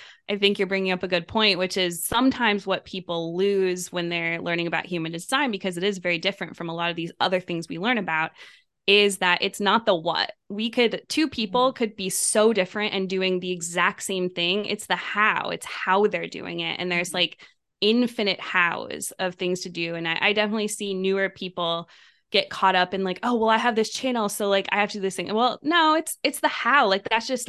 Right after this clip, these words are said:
Speaker 1: one way you can do that. Like, okay, you have a, an undefined throat. Does that mean you can't be, like, a gifted speaker or a singer? Like, no, not at all. It's just a different how. So
Speaker 2: Mm.
Speaker 1: that, realizing that is really helpful.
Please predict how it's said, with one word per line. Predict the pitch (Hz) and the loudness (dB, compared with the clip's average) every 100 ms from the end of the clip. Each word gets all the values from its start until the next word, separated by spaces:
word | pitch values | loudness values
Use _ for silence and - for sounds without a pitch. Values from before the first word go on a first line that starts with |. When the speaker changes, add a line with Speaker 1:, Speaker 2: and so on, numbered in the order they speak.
| 190 | -8
Speaker 1:
one | 185 190 196 | -2 0 0
way | 180 185 | 2 2
you | 190 | 2
can | 190 | -2
do | 185 196 | -2 0
that. | 180 175 | 0 0
Like, | 170 160 - - _ _ 226 | -2 -6 -14 -20 _ _ -2
okay, | 247 | 2
you | 226 208 | 2 4
have | 202 196 | 4 2
a, | 185 - | -4 -4
an | 196 | 0
undefined | 190 190 190 185 185 | 2 0 2 2 2
throat. | 208 190 - | 2 2 0
Does | 180 | 0
that | 170 180 | 0 2
mean | 185 | 0
you | 185 | 0
can't | 180 202 180 175 | -2 -2 -2 -2
be, | 175 175 | -4 -2
like, | 170 170 - _ 190 | 0 0 -4 _ -6
a | |
gifted | 185 185 214 185 | -4 -4 -6 -8
speaker | - 240 240 208 180 | -4 -6 -4 0 0
or | 170 175 | 2 0
a | |
singer? | - 247 240 180 | -2 0 0 0
Like, | 214 226 | -4 -4
no, | 180 294 240 | 0 0 0
not | 190 277 | 0 0
at | 196 | 2
all. | 277 160 | 2 2
It's | 170 - | 0 -6
just | - 196 - - - | -4 -4 -6 -8 -8
a | |
different | 180 185 175 - | -6 -4 -6 -8
how. | - 175 165 139 196 | -8 -6 -6 -6 -10
So | - 101 190 - _ - - 190 | -8 -8 -8 -12 _ -20 -18 -14
Speaker 2:
Mm. | 196 | 0
Speaker 1:
that, | 180 175 170 - - - | 2 4 2 -2 -18 -6
realizing | 202 220 196 180 175 | 0 2 2 2 -2
that | 160 160 | -2 -4
is | 165 | -4
really | 160 - | -8 -8
helpful. | - - - - - 190 | -10 -14 -14 -10 -8 -10